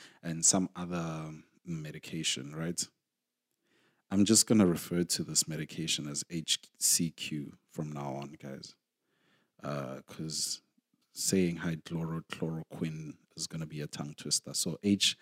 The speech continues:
C Q is what the medical, um, people have, uh, abbreviated to, right? And she says, "All of the patients have lived,"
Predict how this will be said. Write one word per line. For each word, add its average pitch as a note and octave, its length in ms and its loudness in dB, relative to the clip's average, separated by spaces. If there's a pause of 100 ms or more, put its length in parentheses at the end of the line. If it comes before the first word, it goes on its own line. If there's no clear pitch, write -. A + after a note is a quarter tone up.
(260)
C - 240 4
Q F#2 600 4 (400)
is F2 320 0
what E2+ 280 -2 (100)
the F2 140 -6
medical, E2 640 -6 (140)
um, D2+ 640 -12 (600)
people - 260 0
have, D#2 460 -8 (260)
uh, D2 540 -10
abbreviated D#2 720 -10 (240)
to, C2+ 320 -8 (240)
right? G2 260 0 (960)
And A2 160 6
she B2+ 140 8
says, A2+ 600 8 (260)
"All D3+ 180 8
of D3 80 8
the C#3 120 8
patients C3 500 8
have F2 180 6
lived," D2+ 400 -10